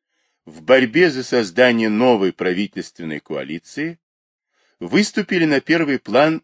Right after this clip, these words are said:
новые политические лидеры национальной буржуазии,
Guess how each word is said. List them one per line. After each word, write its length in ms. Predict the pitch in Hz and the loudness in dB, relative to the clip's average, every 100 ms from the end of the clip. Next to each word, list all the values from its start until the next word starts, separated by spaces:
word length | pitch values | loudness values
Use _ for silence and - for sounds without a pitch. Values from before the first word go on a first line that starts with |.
| - | -8
новые 580 | 92 110 143 160 170 | -2 2 4 2 0
политические 920 | 170 131 104 - 151 - 135 - 139 131 | 0 -2 -4 -6 -12 -12 -14 -12 -10 -6
лидеры 460 | 98 90 101 117 | -6 -6 -6 -6
национальной 600 | 107 101 87 78 80 85 92 | -6 -8 -8 -6 -6 -8 -10
буржуазии, 680 | 98 95 90 - 69 62 | -14 -12 -14 -12 -16 -16